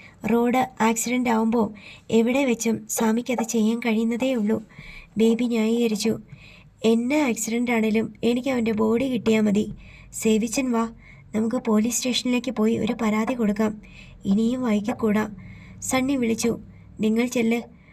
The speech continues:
പോലീസ് ആദ്യം രംഗത്ത് വരട്ടെ. സ്വാമിയെ ഞാൻ ഫോളോ ചെയ്യാം.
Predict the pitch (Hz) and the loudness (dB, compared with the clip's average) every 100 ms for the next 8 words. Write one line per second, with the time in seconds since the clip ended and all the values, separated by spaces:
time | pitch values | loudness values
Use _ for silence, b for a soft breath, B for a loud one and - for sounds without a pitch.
0 | B - 226 240 254 - - - 220 226 | B -4 0 0 -2 -4 -10 -4 0 0
1 | 254 254 233 247 262 247 233 247 240 B | 0 -2 -2 -2 -2 -2 -2 -4 -6 B
2 | B B - - 214 214 233 254 233 233 | B B -6 0 2 2 2 0 -2 -2
3 | 226 208 214 240 226 208 | -2 0 0 0 0 2